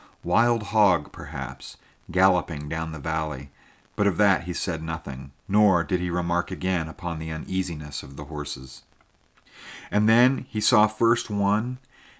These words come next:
and then a second great white ball, a great shining white ball like a gigantic head of thistledown that drove before the wind athwart the path. These balls soared high into the air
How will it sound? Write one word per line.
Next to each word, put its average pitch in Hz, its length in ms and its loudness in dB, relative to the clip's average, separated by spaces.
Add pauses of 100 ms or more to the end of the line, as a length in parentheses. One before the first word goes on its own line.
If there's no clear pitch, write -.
(120)
and 104 120 0
then 110 100 4
a 104 60 0
second 87 640 0
great 85 540 -2
white 87 380 0
ball, 82 520 -2 (460)
a 101 60 0
great 107 440 2
shining 113 640 -2
white 95 400 0
ball 82 500 0
like 87 180 -2
a 85 40 -2
gigantic 90 680 -2
head 90 400 0
of 76 100 -6
thistledown 76 880 -6
that - 160 -12
drove 87 500 0
before 85 340 -6
the 92 120 -2
wind 82 420 -6 (340)
athwart - 440 -2
the - 60 -10
path. 76 460 -6 (680)
These 110 180 0
balls 107 420 6
soared 92 420 2
high 92 640 -2
into 90 200 -4
the 90 220 0
air 85 420 -4